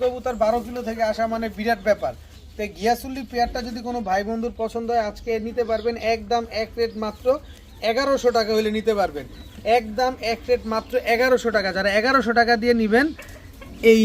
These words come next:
যে পাল্লা করা এই নটটা একেবারে ফ্রি পাবেন। পাল্লা করা এই নটটা নর মাদি হবে, এটা, এটা নর হবে না, এটা মাদি হবে। যাই হোক, নর মাদি যা হয় এটা একেবারে ফ্রি পাবেন, এক-, একদম এগারোশো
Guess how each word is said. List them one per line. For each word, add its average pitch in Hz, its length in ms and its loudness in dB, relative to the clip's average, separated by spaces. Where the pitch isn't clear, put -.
যে 185 80 4
পাল্লা 220 360 6
করা 214 220 6
এই 214 60 8
নটটা 208 440 2
একেবারে 208 360 4
ফ্রি 180 120 -6
পাবেন। 127 240 -8
পাল্লা 208 340 2
করা 214 240 0
এই 214 120 -6
নটটা 220 320 -4
নর 247 180 0
মাদি 240 320 -4
হবে, 185 240 2
এটা, 139 180 -14
এটা 170 200 -4
নর 214 200 2
হবে - 140 0
না, 240 120 -2
এটা 220 100 -4
মাদি 214 280 -2
হবে। 139 160 -6
যাই 202 120 -2
হোক, 240 100 -4
নর 233 200 -2
মাদি 240 180 -4
যা 202 80 2
হয় 247 240 -2
এটা 214 220 -6
একেবারে 214 320 -8
ফ্রি 220 100 -8
পাবেন, 226 220 -4
এক-, 196 240 -4
একদম 214 300 0
এগারোশো 254 380 -2